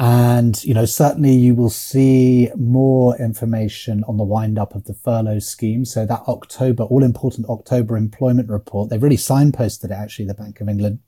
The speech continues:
You will get to see a little bit more about how the furlough scheme ended, which is really important, obviously, to the sort of outlook for growth and inflation for the, for the U K economy.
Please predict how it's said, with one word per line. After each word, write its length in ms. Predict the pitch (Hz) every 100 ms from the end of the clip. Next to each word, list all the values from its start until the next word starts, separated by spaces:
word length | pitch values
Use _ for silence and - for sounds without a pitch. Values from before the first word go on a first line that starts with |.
| _
You 180 | 131 131
will 100 | 131
get 160 | 117 113
to 80 | 110
see 160 | -
a 60 | 123
little 140 | 120
bit 160 | 117 113
more 180 | 110 107
about 240 | 110 104
how 220 | 120 110
the 80 | 107
furlough 340 | - 120 107
scheme 320 | 104 - 110 107
ended, 400 | 117 110 95 90 - -
which 220 | 135 -
is 200 | 135 - -
really 280 | 117 104 98
important, 500 | 92 104 92 - 98
obviously, 420 | 98 104 - 101
to 120 | -
the 100 | 98
sort 160 | - 101
of 80 | 95
outlook 380 | 95 98 95
for 80 | -
growth 260 | 101 98 -
and 100 | 95
inflation 520 | 95 104 98 - 92
for 160 | - 101
the, 240 | 98 98
for 80 | -
the 120 | 95
U 160 | 95 101
K 180 | - 101
economy. 500 | - 120 117 131